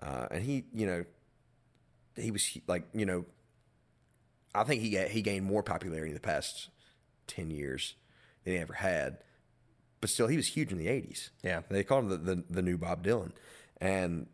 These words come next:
Speaker 1: he had every reason in the world to take that and have, be arrogant about it, and just wasn't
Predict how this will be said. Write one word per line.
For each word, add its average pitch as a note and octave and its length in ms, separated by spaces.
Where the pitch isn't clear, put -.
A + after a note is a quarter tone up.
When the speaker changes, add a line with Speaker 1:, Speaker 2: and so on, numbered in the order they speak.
Speaker 1:
he B2 180
had G2+ 100
every G#2+ 300
reason G2 160
in F#2 40
the F2 80
world E2+ 420
to D2+ 280
take - 260
that D2+ 260
and C#2 200
have, E2+ 340
be E2+ 200
arrogant E2 320
about B1+ 300
it, A1+ 120
and F2+ 120
just F2 140
wasn't E2+ 480